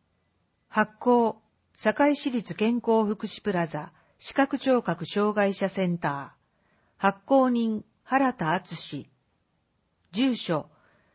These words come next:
郵便番号五九零の零八零八。堺市堺区、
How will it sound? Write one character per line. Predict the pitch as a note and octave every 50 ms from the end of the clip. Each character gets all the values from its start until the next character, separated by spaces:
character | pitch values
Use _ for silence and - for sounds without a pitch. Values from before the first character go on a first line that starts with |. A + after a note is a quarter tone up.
| _ _ _ _ _ _ -
郵 | G#3 B3 D4 D4+
便 | B3+ C#4+ C#4 C4 C4
番 | C4 B3 B3 A3+ G3
号 | E3+ E3+ D#3+ D#3 D#3 D#3 D#3+ _ _ -
五 | E3+ G3 A#3 C4 B3+
九 | C4 - B3+ B3 A3 F#3+
零 | F3+ F#3 G3 F#3+ F3+ E3+
の | D#3 D#3 D3+ D3 - -
零 | F3 F#3+ G#3 A3
八 | A3 G3+ G#3 G3+ - - E3+
零 | D#3 E3+ E3+ F3 F3
八。 | E3+ E3 D#3+ - - - D#3 - _ _ _ _ _ _ _ _ _ _ _
堺 | - - G#3+ G#3+ G#3+ C#4 C#4 D4 C#4+
市 | - -
堺 | F#3 - F#3 F3 - G3 G3 G3
区、 | F#3+ - - E3 D3+ E3